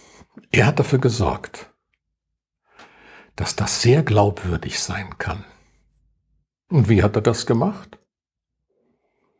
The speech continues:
Ganz einfach. Er hat sich selbst als Mensch zu uns geschickt, so dass wir als Mensch erfahren können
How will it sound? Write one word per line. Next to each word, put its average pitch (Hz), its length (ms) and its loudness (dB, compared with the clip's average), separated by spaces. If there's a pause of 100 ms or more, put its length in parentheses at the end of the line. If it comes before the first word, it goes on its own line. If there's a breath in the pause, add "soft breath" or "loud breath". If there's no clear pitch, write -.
(440)
Ganz - 260 -2
einfach. - 480 -12 (2500 soft breath)
Er 151 180 4
hat 190 100 2
sich - 220 0
selbst 190 320 2
als 139 200 0
Mensch 190 380 2
zu 113 200 -4
uns 87 300 -10
geschickt, - 720 -10 (2500 soft breath)
so 143 300 2
dass 156 320 -2
wir 123 300 0
als - 460 0 (420)
Mensch 147 720 2
erfahren 190 720 2
können 180 520 -4